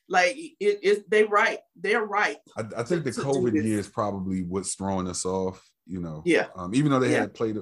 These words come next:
Speaker 2: they played a full season, it just, it
Speaker 1: Right.
Speaker 2: just still feels odd.
Speaker 1: Right.
Speaker 2: Um, and so
Speaker 1: But
Speaker 2: we're
Speaker 1: yeah,
Speaker 2: both
Speaker 1: no.
Speaker 2: in a, we're in agreement with the Seahawks.
Speaker 1: Oh, okay.
Speaker 2: As,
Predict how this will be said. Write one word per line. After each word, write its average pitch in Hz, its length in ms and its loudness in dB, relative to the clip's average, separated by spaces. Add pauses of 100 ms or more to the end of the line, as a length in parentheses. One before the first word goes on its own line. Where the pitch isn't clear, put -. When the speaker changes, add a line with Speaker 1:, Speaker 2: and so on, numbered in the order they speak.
(120)
Speaker 2:
they 101 80 -8
played 107 220 -4
a 92 40 -8
full 87 200 -10
season, 80 380 -10
it 85 80 -10
just, 87 300 -12
it 180 60 0
Speaker 1:
Right. 311 140 6 (160)
Speaker 2:
just - 80 0
still 104 200 -2
feels 90 340 -6
odd. 78 320 -10 (520)
Speaker 1:
Right. 156 320 0 (220)
Speaker 2:
Um, 95 260 -4
and 95 60 -2
so - 80 4
Speaker 1:
But 127 60 6
Speaker 2:
we're 143 100 8
Speaker 1:
yeah, 127 100 8
Speaker 2:
both 127 80 4
Speaker 1:
no. 202 160 2
Speaker 2:
in 110 100 -4
a, - 20 -10 (320)
we're 123 140 -2
in 139 80 -2
agreement 110 500 -4
with 98 300 -6
the 87 80 -12
Seahawks. 82 600 -10 (220)
Speaker 1:
Oh, 294 480 0
okay. 494 280 -2
Speaker 2:
As, 453 60 0